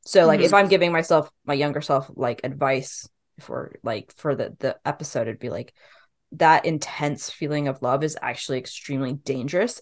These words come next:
Speaker 1: as compared to, like, a sort of growing love that you kind of lean into, and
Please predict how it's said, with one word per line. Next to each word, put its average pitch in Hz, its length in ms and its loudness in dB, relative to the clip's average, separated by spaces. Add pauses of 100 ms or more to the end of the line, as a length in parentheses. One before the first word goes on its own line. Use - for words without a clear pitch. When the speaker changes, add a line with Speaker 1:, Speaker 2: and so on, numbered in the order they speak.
Speaker 1:
as 143 140 -4
compared 131 460 -6
to, 127 160 -6
like, 117 200 -8
a 135 300 -10 (240)
sort 143 240 -6
of 120 160 -8 (100)
growing 127 460 -4
love 123 440 -6
that 113 200 -6
you 123 320 -8
kind 127 240 -10
of 123 160 -10 (880)
lean 156 240 -2
into, 139 460 -4
and 113 180 -6